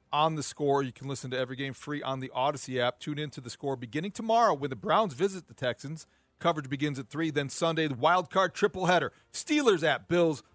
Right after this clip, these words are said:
Packers, Cowboys, Rams, Lions prime time. Sunday's triple header coverage begins at eleven thirty on The Score. Take the N F L playoffs wherever you go with six seventy The Score and the free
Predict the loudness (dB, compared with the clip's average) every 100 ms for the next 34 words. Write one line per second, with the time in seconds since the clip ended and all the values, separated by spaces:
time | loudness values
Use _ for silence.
0 | _ 0 0 0 -4 0 2 2 2 -2
1 | 0 2 2 2 -4 -14 _ -4 2 2
2 | 0 -4 -2 -2 -2 -2 0 0 -2 -8
3 | _ -12 -4 -2 -2 -4 -6 -8 -6 -4
4 | -4 -4 -2 -2 -4 -10 -6 -2 -2 -2
5 | -10 _ -2 -2 0 0 -2 -2 -2 -2
6 | -4 -4 -4 -8 -2 -2 2 0 0 -4
7 | -6 -4 -6 -2 2 2 0 -4 _ _
8 | -2 0 0 -2 0 2 2 0 -8 -12
9 | -12 -4 -4 -4 -8 -2 2 2 0 _
10 | _ -6 -4 -4 -8 -8 -6 -6